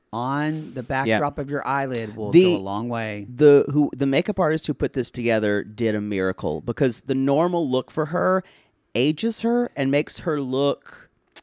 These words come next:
Speaker 2: I don't know, but there's a brittleness sometimes
Speaker 1: Yeah,
Speaker 2: with her
Speaker 1: a
Speaker 2: look.
Speaker 1: hardness.
Speaker 2: Yeah.
Speaker 1: It, it, this, she looks younger.
Speaker 2: Yes!
Speaker 1: And her eyes look bigger and
Speaker 2: She
Speaker 1: more open.
Speaker 2: never looked better.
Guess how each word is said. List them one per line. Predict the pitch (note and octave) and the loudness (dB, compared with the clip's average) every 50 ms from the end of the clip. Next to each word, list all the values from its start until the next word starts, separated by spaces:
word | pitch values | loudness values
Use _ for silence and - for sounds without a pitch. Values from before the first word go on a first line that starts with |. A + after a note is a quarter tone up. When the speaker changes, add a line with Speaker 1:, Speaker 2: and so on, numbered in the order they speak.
| - _ _ _ _ _ _ _ _ _ _ _ _ _ _ _ _ - | -20 _ _ _ _ _ _ _ _ _ _ _ _ _ _ _ _ -14
Speaker 2:
I | - - | -12 -6
don't | - D3+ D3 C#3 B2+ | -4 -2 -2 0 0
know, | C3 C3+ B2+ A#2+ G2 F2 - - | 2 2 2 2 0 0 -2 -6
but | A#2 - | -6 -4
there's | D#3 D3 C3+ | -2 0 0
a | C3+ | 0
brittleness | A#2 A#2 A#2+ B2 C3+ D#3+ D#3+ E3+ F3 F#3 F3+ G3 G#3 - | 0 -2 -2 2 4 4 6 4 4 2 2 0 -2 -4
sometimes | - - G3 G#3 G#3 - A3 G#3+ - D3 | -6 -4 -4 -4 -2 -2 -2 0 0 0
Speaker 1:
Yeah, | D#3 - G#3 | 0 0 0
Speaker 2:
with | F3+ F3 E3+ | 0 0 2
her | F3 F3 | 2 2
Speaker 1:
a | B2 | 2
Speaker 2:
look. | B2 F3 F#3+ | 4 4 4
Speaker 1:
hardness. | C3 B2 C#3 C#3+ D#3+ F3 F#3+ - - | 4 4 4 2 0 -2 -4 -4 0
Speaker 2:
Yeah. | C#3+ F3 F#3 D#3 A#2+ G#2+ F#2+ - - | 2 4 6 6 6 4 2 2 0
Speaker 1:
It, | D#3+ D#3+ - - | -4 -6 -6 -8
it, | - - - - - C#3+ - - D3 | -14 -16 -14 -12 -12 -14 -14 -8 -4
this, | D3 D#3+ E3+ - - | -2 -2 -2 -2 -6
she | - - F3+ D#3+ | -10 -8 -4 -2
looks | C#3+ C3+ - - - | -2 -4 -4 -8 -10
younger. | B2+ A2+ A#2 A2+ A#2 C#3+ D3 F3+ G#3 G#3+ A3 F3 | -6 -2 0 0 0 0 0 0 -2 -2 -2 0
Speaker 2:
Yes! | A3 C#4 D#4 - G#4+ A4 A4+ - | 2 4 6 8 8 8 8 8
Speaker 1:
And | - | 8
her | C#3+ C3+ - - | 6 2 0 2
eyes | A#2+ A#2+ C3 D3 E3 D#3+ E3+ | 2 4 4 2 2 0 0
look | D3+ D3+ C3 - B2 A2+ A2 | 0 0 0 0 -6 -8 0
bigger | B2+ C#3 C3+ C3+ D#3 F3 | 0 2 2 2 2 0
and | F3 - | 0 0
Speaker 2:
She | C3 - B3+ | 0 0 0
Speaker 1:
more | - B2 B2 B2+ | 0 0 0 0
open. | C4+ C#4+ D4 | 0 2 4
Speaker 2:
never | D#4 D#4 D4 C#4+ | 6 8 8 8
looked | A#3 G#3 - - - | 6 6 2 2 4
better. | D3 C3+ A2+ G#2 F#2 - - | 6 6 6 6 2 -2 -6